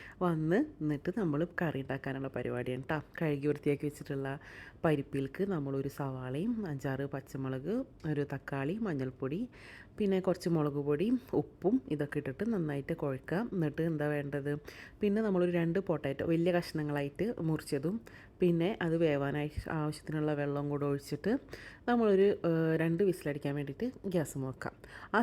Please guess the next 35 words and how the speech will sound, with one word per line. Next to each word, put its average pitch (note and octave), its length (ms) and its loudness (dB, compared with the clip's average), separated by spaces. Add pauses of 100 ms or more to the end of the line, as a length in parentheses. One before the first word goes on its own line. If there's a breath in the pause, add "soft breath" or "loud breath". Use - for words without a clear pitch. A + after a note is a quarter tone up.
(100)
സമയത്ത് F3 360 4
നമുക്ക് D3+ 300 0
രണ്ട് E3 400 0
പണിയുണ്ട്. B2 320 0 (180)
ഒന്ന് E3 240 2 (100)
എന്ന് F3 160 2
വെച്ചാൽ D#3 260 -2 (100)
വലിയ G#3+ 260 2
പണി C3 140 2
തന്നെയാണ്. A#2+ 280 -2
എന്ത്, C#3 160 -2 (160)
ഈ - 20 2 (100)
മുരിങ്ങയില E3 420 2 (340)
തുള്ളി B3 260 4
വെക്കണ്ടേ? A2+ 340 -4 (580 loud breath)
അത് F3+ 120 4 (100)
ചെയ്യാം. B2+ 220 0 (400 loud breath)
അതിൻ്റെ D3 280 2
ഒപ്പം - 400 2
തന്നെ D3+ 240 2
നമുക്ക് C3+ 300 -4
എന്താ D3+ 160 0 (100)
വേണ്ടത്, C#3 320 -2 (360 loud breath)
ഇത് F3 100 0 (120)
ഉണക്കച്ചെമ്മീനാട്ടാ. D3 840 -2 (380 loud breath)
അപ്പോൾ A3+ 160 4
അത് A3 100 6 (100)
തലയും F3 320 6
വാ-, E3+ 180 2
ഏഹ്, D#3+ 260 2
തലയും D#3+ 360 2
വാലും D#3+ 300 2
നുള്ളിയിട്ട് D3+ 400 2 (420)
വറുക്കാം, - 380 0 (500 loud breath)
വറുത്തിട്ട് F#3+ 360 2